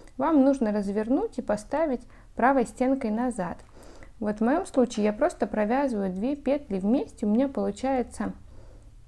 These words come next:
вот такая одна петля с наклоном влево. И теперь я вяжу лицевыми петлями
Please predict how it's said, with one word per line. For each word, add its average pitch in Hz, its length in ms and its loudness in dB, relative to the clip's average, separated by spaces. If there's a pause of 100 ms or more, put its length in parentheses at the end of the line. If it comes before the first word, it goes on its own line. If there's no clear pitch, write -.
(220)
вот 247 380 -4 (100)
такая 202 440 0
одна 208 240 0
петля 254 380 -2
с - 100 -10
наклоном 226 640 -2 (540)
влево. 190 560 -4 (720)
И 226 80 -6
теперь 349 360 0
я 240 160 6
вяжу 214 600 2 (1700)
лицевыми 214 720 4
петлями 247 680 2